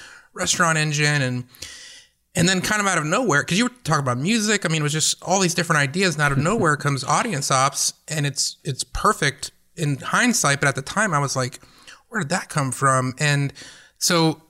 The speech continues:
Speaker 1: did you, did you just wake up one morning with that idea? Did you see an existing business and say, "Oh, I can do that in my own way"? Or did you, how did you feel
Speaker 2: Um,
Speaker 1: about Audience Ops in relation to competitors and stuff?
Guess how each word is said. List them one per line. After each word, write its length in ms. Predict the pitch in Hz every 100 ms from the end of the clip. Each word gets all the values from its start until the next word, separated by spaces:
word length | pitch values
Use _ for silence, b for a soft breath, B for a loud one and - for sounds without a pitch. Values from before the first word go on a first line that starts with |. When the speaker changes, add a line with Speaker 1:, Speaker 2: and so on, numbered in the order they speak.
| _ _ _ 180
Speaker 1:
did 240 | 170 160 160
you, 520 | 208 226 233 175 160 - -
did 160 | 160 151
you 60 |
just 160 | 214 190
wake 260 | 147 170 185
up 120 | 185
one 140 | 185
morning 220 | 180 180
with 100 | 165 143
that 120 | 127
idea? 600 | 123 127 143 185 196 190
Did 220 | 147 135
you 100 | 131
see 300 | 120 - 180
an 60 | 147
existing 500 | 127 165 175 185 180
business 400 | 175 170 180 165
and 80 | 160
say, 340 | - 151 139 - -
"Oh, 220 | 160 165
I 220 | 156 160
can 220 | 160 160
do 160 | 151 151
that 200 | 147 143
in 80 | 143
my 200 | 135 131
own 220 | 120 120
way"? 440 | 135 175 180 185 185
Or 360 | 139 131 127 123 B B B B _ 170
did 200 | 156 147
you, 240 | 151 151
how 160 | 143 175
did 120 | 190
you 80 | 175
feel 360 | 165 - 165 156
Speaker 2:
Um, 560 | 147 139 127 127 120 113
Speaker 1:
about 280 | 139 147 139
Audience 380 | 151 151 139 135
Ops 360 | 117 - -
in 120 | 151 139
relation 400 | 135 135 - 127
to 160 | -
competitors 560 | 120 127 123 131 123 117
and 100 | 139
stuff? 380 | - 113 101 -